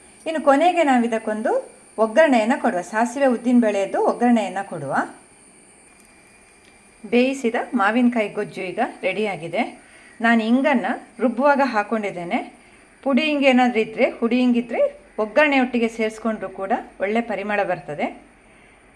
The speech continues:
ಬಿಸಿ ಬಿಸಿ ಅನ್ನದೊಟ್ಟಿಗೆ, ಎಸ್ಪೆಷಲಿ, ಆ, ವೈಟ್ ರೈಸ್ ಒಟ್ಟಿಗೆ ಊಟ ಮಾಡಲಿಕ್ಕೆ ತುಂಬ ರುಚಿಯಾಗಿರ್ತದೆ. ನೀವು ಕೂಡ ಇದನ್ನು ಟ್ರೈ ಮಾಡಿ. ನಿಮಗೆ ಇಷ್ಟ, ಆ, ವಿಡಿಯೋ ಇಷ್ಟ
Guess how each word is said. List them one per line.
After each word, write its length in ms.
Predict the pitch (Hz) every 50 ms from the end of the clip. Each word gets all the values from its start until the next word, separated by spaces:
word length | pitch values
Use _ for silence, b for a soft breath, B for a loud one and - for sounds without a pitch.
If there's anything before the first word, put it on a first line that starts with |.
| -
ಬಿಸಿ 180 | 240 247 240 240
ಬಿಸಿ 240 | 240 277 277 - 277
ಅನ್ನದೊಟ್ಟಿಗೆ, 600 | 226 214 226 240 233 220 208 - - 214 208 269
ಎಸ್ಪೆಷಲಿ, 1000 | 370 - - 240 - - - 254 240 240 240 240 226 247 359 440 - - 269 - -
ಆ, 160 | 202 208 202
ವೈಟ್ 360 | 185 190 220 240 240 240 -
ರೈಸ್ 260 | 196 185 185 185 - - - - _ - -
ಒಟ್ಟಿಗೆ 260 | 202 202 - 220 208
ಊಟ 220 | 196 208 226 233 247 220
ಮಾಡಲಿಕ್ಕೆ 380 | 208 196 190 175 190 - 269
ತುಂಬ 300 | - - 233 196 214 220
ರುಚಿಯಾಗಿರ್ತದೆ. 1080 | 208 196 185 190 - - 202 196 175 175 170 160 - 160 156 202 277 - - - b b b b b b b b b b b _ _ _ -
ನೀವು 180 | 240 269 262
ಕೂಡ 140 | 247 285 269
ಇದನ್ನು 340 | 247 240 233 220 214 214 214
ಟ್ರೈ 200 | - 226 226 240
ಮಾಡಿ. 380 | 240 240 220 - 262 359 - - - - - -
ನಿಮಗೆ 300 | - 220 220 214 220 214
ಇಷ್ಟ, 260 | 208 - - - -
ಆ, 140 | - 190 185
ವಿಡಿಯೋ 340 | 185 185 233 247 247 262 247
ಇಷ್ಟ 220 | 208 - - -